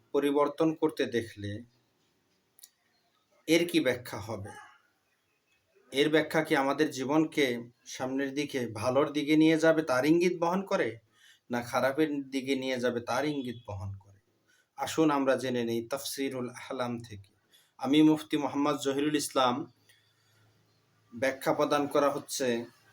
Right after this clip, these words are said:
আল্লামা মোহাম্মদ ইবনে সিরিন রহমাতুল্লাহি আলাইহির জগৎ বিখ্যাত গ্রন্থ তাফসিরুল আহলাম থেকে। স্বপ্নে নিজের নাম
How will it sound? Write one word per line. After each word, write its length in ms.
আল্লামা 380
মোহাম্মদ 520
ইবনে 180
সিরিন 360
রহমাতুল্লাহি 800
আলাইহির 320
জগৎ 260
বিখ্যাত 460
গ্রন্থ 640
তাফসিরুল 460
আহলাম 460
থেকে। 320
স্বপ্নে 760
নিজের 580
নাম 640